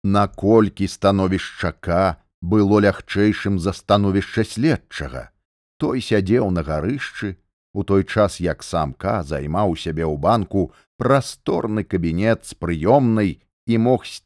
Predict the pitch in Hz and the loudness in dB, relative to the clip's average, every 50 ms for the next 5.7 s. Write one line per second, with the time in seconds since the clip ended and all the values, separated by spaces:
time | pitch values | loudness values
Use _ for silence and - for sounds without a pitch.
0 | - - 113 107 _ _ - 151 180 139 131 131 - - - - 117 113 110 98 | -6 -6 -6 -6 _ _ -4 -4 -2 -2 -2 -4 -4 -6 -4 -2 0 0 0 0
1 | 82 98 95 101 110 113 101 - - - _ - 87 78 95 98 92 90 85 76 | 0 2 4 4 4 4 2 0 -8 -18 _ -10 -6 -2 2 2 4 2 2 0
2 | 76 104 127 120 107 98 95 98 95 95 92 90 73 76 87 85 82 - - - | 0 0 2 2 2 2 2 0 0 0 -2 -2 -2 -4 -4 -4 -4 -6 -8 -10
3 | - 87 82 80 - - 69 87 131 156 - - - - 139 139 131 107 - _ | -6 -4 -4 -4 -6 -6 0 0 0 0 0 -6 -6 0 2 2 2 0 -2 _
4 | _ _ _ _ _ _ - 143 143 156 151 123 98 90 107 117 117 107 107 101 | _ _ _ _ _ _ -4 0 2 2 2 0 0 0 2 2 2 4 2 0
5 | - - - 87 87 82 71 65 73 78 76 76 73 | -2 -4 -4 -2 -2 -2 -4 -6 -6 -6 -4 -4 -4